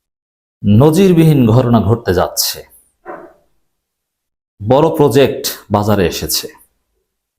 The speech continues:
আওয়ামী লীগের এক অংশ রাজি, হ্যাঁ, শেখ হাসিনা বিরোধী আওয়ামী লীগ, শেখ হাসিনাকে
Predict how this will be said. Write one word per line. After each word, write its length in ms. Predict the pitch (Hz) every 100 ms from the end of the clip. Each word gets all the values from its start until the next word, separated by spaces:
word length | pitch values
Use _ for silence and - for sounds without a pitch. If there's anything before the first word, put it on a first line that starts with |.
| _ _ _ _ _ _ _ _ _ _ _
আওয়ামী 320 | 117 127 143
লীগের 320 | 147 151 151 156 - 113
এক 100 | 127
অংশ 240 | 135 - 123
রাজি, 240 | 107 110 196 - _ _ _ _ _ _ _ _ _ _ _ -
হ্যাঁ, 220 | 127 78 - -
শেখ 220 | - 156 185
হাসিনা 300 | 185 190 180
বিরোধী 320 | 156 156 156
আওয়ামী 260 | 123 123 120
লীগ, 100 | 123
শেখ 200 | 123 120
হাসিনাকে 380 | 131 131 135